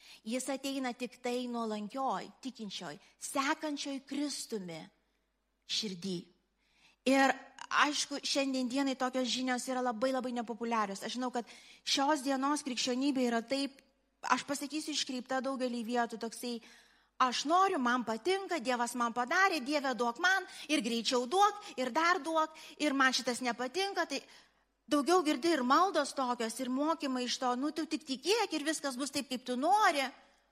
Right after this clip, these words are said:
Aš skaitau Bibliją, ir tu gal skaitai Bibliją. Nu, taip niekur nėra.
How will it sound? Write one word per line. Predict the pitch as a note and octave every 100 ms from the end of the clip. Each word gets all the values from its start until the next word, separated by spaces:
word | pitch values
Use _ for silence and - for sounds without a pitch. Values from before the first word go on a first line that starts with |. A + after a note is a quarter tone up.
| _ -
Aš | F#4 G#4+
skaitau | - D4 E4 F4+
Bibliją, | C4+ F#4 D4+ C4
ir | B3
tu | F#4+
gal | F#4
skaitai | D#4+ C#4 - C4
Bibliją. | A#3 C4 A#3 G#3+ G3+ - -
Nu, | D4
taip | D#4+ E4+ F#4 C#4+
niekur | F4 F#4 C#4+
nėra. | C4+ C4+ F#4 F4+ A#3